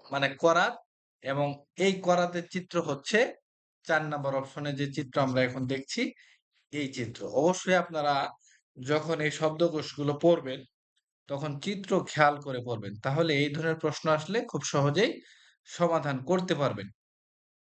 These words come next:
এরপরে দুই নাম্বার প্রশ্ন, হাওম পরবর্তী দানোয়া শব্দের ওয়েমিগা তাৎপর্য বা অর্থ ফিসুধান একই রকম মারো শব্দ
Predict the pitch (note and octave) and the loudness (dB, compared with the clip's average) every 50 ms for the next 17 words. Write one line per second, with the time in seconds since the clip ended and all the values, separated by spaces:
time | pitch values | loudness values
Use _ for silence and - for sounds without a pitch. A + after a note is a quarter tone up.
0 | _ _ _ _ _ _ _ _ _ _ _ _ - C#3+ D#3 F3 F3+ G3+ G3 F3+ | _ _ _ _ _ _ _ _ _ _ _ _ -8 -8 -6 -4 -2 0 0 2
1 | E3+ G3+ G3 E3+ E3+ F3 F3 F3+ F3+ F3 D#3 D3+ D3 C#3+ - C#3+ C#3+ C#3+ C3+ - | 2 0 -2 -2 -2 -2 0 0 0 2 2 0 0 0 -2 -8 -8 -8 -6 -2
2 | C3+ C3 D#3 F#3+ A3 - _ _ _ _ _ _ _ _ _ - - D#3 D#3 E3+ | 0 0 0 0 -4 -6 _ _ _ _ _ _ _ _ _ -6 0 2 2 2
3 | D#3 C#3+ D3+ E3 E3+ D#3+ D#3+ D#3+ D#3+ D#3 D#3+ D#3+ - C#3+ D3+ F#3 G#3+ F#3+ - - | 2 0 -2 -2 -2 0 0 0 -2 -4 -6 -8 -8 -6 -6 -6 -8 -10 -14 -14
4 | C#3 A#2+ A#2+ C#3 C#3 C#3+ D3 D3 D3+ D#3 E3 E3 E3 E3 E3 D#3+ D3+ C#3+ B2+ A2+ | -10 -4 2 4 4 4 4 2 2 -2 -2 -2 -2 0 0 0 0 0 0 0
5 | G2+ F#2+ G#2+ _ _ _ _ _ _ _ _ - - - - D#3 D#3 D3+ C3 B2 | 0 -2 -8 _ _ _ _ _ _ _ _ -20 -8 0 2 2 2 2 0 -4
6 | B2+ C3 C3 - - - - _ _ _ _ _ _ _ _ _ _ _ _ _ | -4 -4 -4 -8 -12 -16 -20 _ _ _ _ _ _ _ _ _ _ _ _ _
7 | _ - E3 F#3 G3+ G3+ G3+ G3+ G3+ F#3+ F#3+ F3+ C#3 C3 A2+ G#2+ G2+ - - - | _ -4 -2 0 2 2 2 2 2 0 0 0 -2 -2 -4 -4 -6 -8 -2 2
8 | D3+ E3+ F3 - - E3+ D#3 C#3 C3+ F3+ G#3 G3+ F#3+ E3+ D3+ D3 C#3+ C#3+ C#3+ - | 2 2 2 0 -2 -2 -2 -2 -2 -4 0 2 4 4 4 4 2 0 -2 -4
9 | - - B2 C#3 - - - - _ _ _ _ _ _ _ _ _ _ - - | -6 -4 -2 -2 -4 -6 -10 -18 _ _ _ _ _ _ _ _ _ _ -20 -14
10 | - G3 G3+ A3 A3 F#3+ - - G#3+ G#3 G#3 F#3+ - - - C#3+ B2+ A#2+ A2 G2+ | -8 -6 -6 -6 -6 -6 -6 -4 -2 -2 -2 -2 -4 -2 2 4 4 4 2 -2
11 | F#2 - - - - E3+ F#3+ F#3+ F#3 F3 E3+ D#3 C#3+ B2 B2+ C3+ D3+ F#3+ A3+ B3 | -6 -10 -10 -2 2 2 2 4 4 2 2 2 0 -2 -2 -2 -2 -2 -2 -6
12 | C4 C4 B3+ _ _ _ _ _ _ _ _ - - C3+ C#3+ C#3+ C#3+ C#3 B2+ A2+ | -10 -12 -16 _ _ _ _ _ _ _ _ -8 0 2 4 4 4 2 -2 -6
13 | A#2 D#3 D3 D3 D#3 | -6 -6 -6 -4 -2